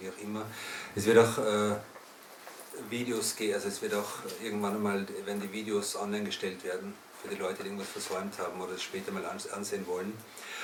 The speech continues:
Und es wird die Möglichkeit geben, eben s-, oder es gibt die Möglichkeit, s-, äh, sich anzumelden, äh,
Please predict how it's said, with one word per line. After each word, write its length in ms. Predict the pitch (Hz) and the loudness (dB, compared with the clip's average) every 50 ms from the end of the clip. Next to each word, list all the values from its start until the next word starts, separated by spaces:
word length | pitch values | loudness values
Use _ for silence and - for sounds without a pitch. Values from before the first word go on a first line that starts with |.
| - - - - | -6 -6 -2 4
Und 160 | 131 131 139 | 6 8 8
es 140 | 139 135 - | 8 8 10
wird 140 | 127 131 131 | 8 8 8
die 60 | 135 | 8
Möglichkeit 540 | 120 120 120 123 127 - - - 117 107 110 | 8 8 8 8 6 6 6 4 4 4 4
geben, 260 | 110 110 110 110 123 | 2 2 2 4 4
eben 180 | 107 110 110 113 | 4 4 4 4
s-, 200 | 110 - - - | 4 4 4 6
oder 140 | 117 110 113 | 6 8 8
es 100 | 117 - | 8 8
gibt 220 | - 135 131 - | 6 4 4 6
die 40 | 113 | 6
Möglichkeit, 540 | 107 104 107 117 110 - - 107 98 95 - | 8 8 8 6 4 2 2 2 2 2 0
s-, 360 | - - 107 104 - - - | -2 -4 -4 -4 -4 -6 -6
äh, 760 | 95 95 95 92 92 95 95 95 - 107 107 98 104 104 107 | -6 -4 -2 0 0 0 0 0 -2 -4 -6 -6 -6 -4 -4
sich 280 | 107 - - 110 - 110 | -2 -2 -2 0 0 0
anzumelden, 840 | 110 113 117 - - 123 117 110 113 117 113 113 120 120 117 120 120 - - - - - - - - - - - - - - - - - | 2 2 2 2 2 2 2 2 2 0 0 -6 -6 -4 -4 -4 -6 -8 -10 -18 -18 -18 -18 -16 -16 -14 -14 -14 -16 -16 -16 -12 -4 0
äh, 440 | 107 107 104 104 104 107 104 104 | 2 4 6 6 8 8 6 6